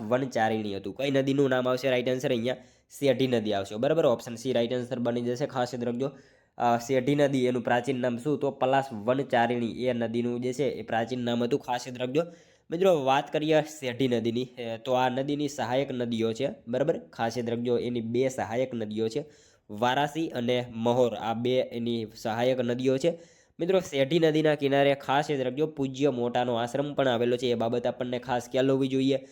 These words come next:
અને સેઢી નદીની જે છે લંબાઈની વાત કરીએ તો એકસો ને તેર કિલોમીટર એની, અ, લંબાઈ છે, એ બાબત પણ આપણને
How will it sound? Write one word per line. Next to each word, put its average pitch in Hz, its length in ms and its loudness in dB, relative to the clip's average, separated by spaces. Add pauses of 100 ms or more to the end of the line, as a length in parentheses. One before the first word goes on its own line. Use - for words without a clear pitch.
(240)
અને 151 160 0
સેઢી 143 420 4
નદીની 151 380 2
જે 147 140 2
છે 151 120 0
લંબાઈની 127 500 0
વાત 123 260 0
કરીએ 117 220 -2
તો 113 100 -4
એકસો 113 320 -4
ને 123 80 -6
તેર 120 340 -4
કિલોમીટર 113 500 -4
એની, 120 260 -4 (320)
અ, 117 100 4
લંબાઈ 117 400 4
છે, 117 140 -4
એ 117 100 2
બાબત 120 340 2
પણ 139 160 2
આપણને 127 360 0